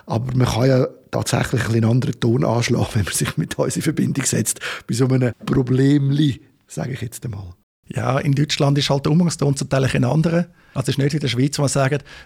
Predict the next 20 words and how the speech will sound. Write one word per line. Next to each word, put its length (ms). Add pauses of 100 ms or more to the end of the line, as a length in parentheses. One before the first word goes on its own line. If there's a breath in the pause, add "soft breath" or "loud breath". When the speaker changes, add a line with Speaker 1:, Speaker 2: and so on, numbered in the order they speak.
(140)
Speaker 2:
«Könntest 480
du 100
bitte 540
vielleicht, 760
äh, 180
wenn 260
du 60
so 140
gut 380
wärst, 360
wenn 160
wir 80
dazu 240
kommst», 480
oder? 220
Und 80
das 100
heisst 220
auf 80
Schweizerdeutsch, 580